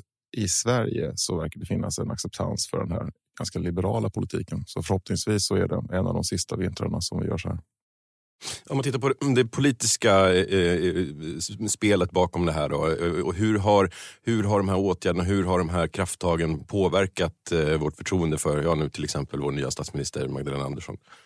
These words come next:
Speaker 1: Noll, verkar det som. På ett, eh, otroligt sätt. Det har ju fått politiska konsekvenser, konsekvenser i många andra länder, och Sverige har ju haft en annorlunda linje som verkligen har stuckit ut. Men jag kan inte se att det finns någon förskjutning i opinionslandskapet som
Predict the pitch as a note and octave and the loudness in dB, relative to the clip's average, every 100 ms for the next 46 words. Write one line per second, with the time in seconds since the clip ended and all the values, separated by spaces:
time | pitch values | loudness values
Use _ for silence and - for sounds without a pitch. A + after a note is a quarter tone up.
0 | _ _ B2 A#2 G#2 D3+ F#3 D3+ G#2+ - | _ _ 4 6 6 4 2 0 0 0
1 | F2+ - F2+ - _ _ _ - - A2+ | -2 -2 -6 -8 _ _ _ -6 0 0
2 | - A2+ A2+ A2 G#2+ - - - A#3+ C3 | 2 2 4 4 2 -4 -6 -2 -2 -2
3 | - D3+ F3 A#2+ - G#2 - - _ _ | -2 0 0 -2 -2 -4 -8 -20 _ _
4 | - A#2 C3+ D3 E3 - D3 C3+ C3 C3+ | -2 2 4 2 2 2 2 2 0 -4
5 | B2+ A#2+ G#2+ A#2 _ _ - A#2 - A2 | -2 0 0 -4 _ _ -4 -2 0 0
6 | G2+ A2+ A#2+ A2+ B2+ A2+ C3+ A#2 F#2 G2 | 2 2 4 2 2 2 2 2 0 0
7 | F#2+ - G#2+ A2 A#2 A2+ G#2+ F#2+ - F#2 | 0 2 2 4 2 2 2 0 -4 -2
8 | A2+ G#2 F#2+ G2+ G2 F#2+ G#2 D3+ A#2+ F2+ | 2 4 4 4 4 4 2 2 0 2
9 | G#2 G2 G#2+ G2 - F#2+ F#2 F#2 F#2 - | 2 2 0 -2 -2 -4 0 -2 -2 -8
10 | _ _ _ _ _ G#2+ F#2+ F#2+ C#3 - | _ _ _ _ _ 2 2 2 0 0
11 | E3+ D#3 - A2 - G#2 G2 F#2 - G2 | -2 -2 -2 -4 -2 0 -2 -4 -6 -4
12 | G#2 F#2+ G2+ F#2+ G2+ - - - - C3+ | -2 -2 -2 -4 -4 -2 -2 -2 -4 -2
13 | B2 A2+ G#2+ A2 A2 G2+ - F#2+ - - | 0 -2 0 2 4 2 -2 -4 -4 -6
14 | F2+ - - F2 | -6 -6 -4 -4